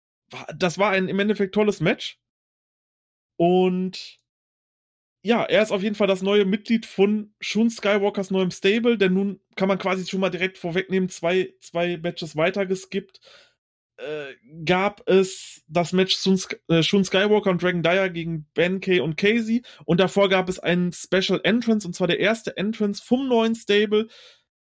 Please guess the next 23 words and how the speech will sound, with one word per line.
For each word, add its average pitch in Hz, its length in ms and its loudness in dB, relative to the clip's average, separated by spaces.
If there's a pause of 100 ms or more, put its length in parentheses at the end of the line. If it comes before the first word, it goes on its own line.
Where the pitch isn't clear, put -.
mit 196 180 2
dem 214 160 2
Namen 185 480 0
Maskerad, 165 1080 -2
und 165 180 -4
zwar 175 300 -2
alle 233 240 4
kamen 208 320 -2
raus 160 400 0
mit 226 180 -2
so, 208 320 -2 (400)
na, 185 180 2
wie 202 60 2
soll 202 140 2
man 202 160 2
sagen, 208 200 2
vielleicht 185 200 0
so 185 100 -4
Clownsmasken 202 920 -2
oder 202 180 0
so 196 160 -6
ähnlich, 214 460 -2 (400)
ähm, 180 420 2